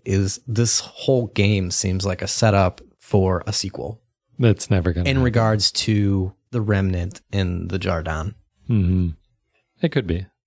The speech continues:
Speaker 1: I think there's only one other thing to talk about in the game before we kinda go over, uh, overall what we think about everything. And that is there is an extra scene,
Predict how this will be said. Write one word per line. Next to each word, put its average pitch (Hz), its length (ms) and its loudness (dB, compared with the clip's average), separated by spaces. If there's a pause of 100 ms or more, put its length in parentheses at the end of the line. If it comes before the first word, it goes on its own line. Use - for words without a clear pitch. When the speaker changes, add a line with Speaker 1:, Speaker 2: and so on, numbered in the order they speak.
(260)
Speaker 1:
I 110 100 2
think 202 100 2
there's 135 140 2
only 113 140 2
one 117 640 0
other 131 240 0
thing 135 200 0
to 107 60 0
talk 120 260 -2
about 92 460 2
in 98 420 2
the 98 160 0
game 101 360 2
before 95 260 0
we 98 100 2
kinda 98 300 2
go 98 300 0
over, 95 240 -2
uh, 90 160 -2 (480)
overall 101 520 2
what 95 140 0
we 95 80 0
think 98 260 -2
about 107 200 0
everything. 151 520 0 (380)
And 110 220 2
that 113 160 2
is 107 240 0
there 123 100 2
is 170 160 0
an 131 80 2
extra 120 320 -2
scene, 107 560 0